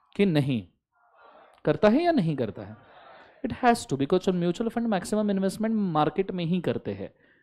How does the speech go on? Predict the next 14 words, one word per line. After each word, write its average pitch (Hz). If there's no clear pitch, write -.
शेयर 143
मार्केट 110
में, 98
yes 147
or 262
no? 156
तो 120
लिखिएगा, 120
सेबी 233
also 226
regulates, 143
सेबी 143
also 156
regulates 123